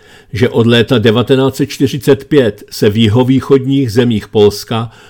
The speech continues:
odehrávala zcela reálná válka proti komunistickým orgánům země. Znaky té doby byly vypálené vesnice, útoky na polské vojenské a bezpečnostní síly,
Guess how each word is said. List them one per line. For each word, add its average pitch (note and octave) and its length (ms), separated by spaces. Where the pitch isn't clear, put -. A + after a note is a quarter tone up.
odehrávala B2 800
zcela C#3 460
reálná B2 520
válka G2+ 520
proti A2 360
komunistickým A2+ 920
orgánům A2+ 600
země. F#2+ 400
Znaky A#2 440
té C3+ 200
doby A#2+ 340
byly A2 220
vypálené A2 640
vesnice, A#2 760
útoky B2+ 480
na A#2+ 120
polské A#2+ 520
vojenské A2 600
a - 140
bezpečnostní G2+ 800
síly, G#2 540